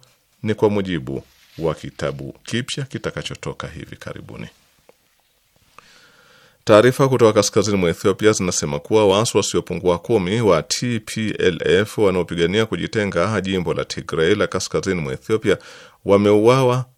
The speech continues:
sambamba na kuanza mapigano mapya kati ya wanajeshi wa serikali na waasi hao. Mabaki ya miili ya watoto zaidi ya mia moja yamegunduliwa katika uchimbaji chini ya kanisa moja huko Wales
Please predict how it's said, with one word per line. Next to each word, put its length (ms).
sambamba 400
na 80
kuanza 320
mapigano 440
mapya 380
kati 280
ya 60
wanajeshi 540
wa 80
serikali 720
na 320
waasi 540
hao. 260
Mabaki 640
ya 140
miili 340
ya 80
watoto 360
zaidi 320
ya 80
mia 200
moja 640
yamegunduliwa 800
katika 500
uchimbaji 840
chini 500
ya 80
kanisa 600
moja 420
huko 380
Wales 500